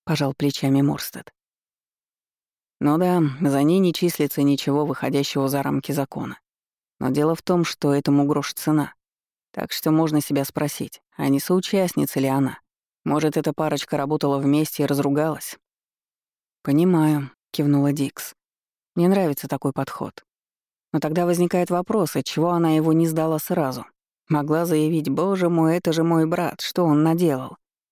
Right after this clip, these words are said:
Он говорил то, говорил это, он совсем с ума сошел. Я понятия не имела. И кто ж не посочувствует женщине,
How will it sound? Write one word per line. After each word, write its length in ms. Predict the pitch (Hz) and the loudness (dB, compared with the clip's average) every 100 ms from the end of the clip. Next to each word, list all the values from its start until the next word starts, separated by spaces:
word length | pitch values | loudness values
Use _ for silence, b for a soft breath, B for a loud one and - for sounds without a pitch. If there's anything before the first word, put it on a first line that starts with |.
| _ _ _ | _ _ _
Он 180 | - 208 | -2 0
говорил 460 | 202 208 202 170 156 | 2 2 2 2 2
то, 240 | - 185 | 0 0
говорил 460 | 151 143 143 143 147 | 0 0 0 2 2
это, 320 | 175 151 - | 2 0 0
он 140 | 127 135 | -2 -2
совсем 380 | 143 - 151 | -4 -2 -2
с 100 | 143 | 0
ума 220 | 143 165 180 | 0 0 0
сошел. 480 | 143 - - 117 - _ | -2 -6 -8 -10 -14 _
Я 200 | - 180 | -6 -4
понятия 520 | 202 180 196 185 - 143 | -2 0 2 2 2 2
не 220 | 143 143 | 4 4
имела. 340 | 139 135 - - _ _ _ _ _ _ _ _ - | 2 0 -8 -16 _ _ _ _ _ _ _ _ -2
И 140 | 143 | -2
кто 200 | - 170 | 0 -2
ж 100 | - | 0
не 80 | 160 | -2
посочувствует 640 | 156 160 165 175 151 151 | 0 -2 -2 -2 0 0
женщине, 600 | 160 170 135 - 131 - | 2 2 2 -2 -6 -8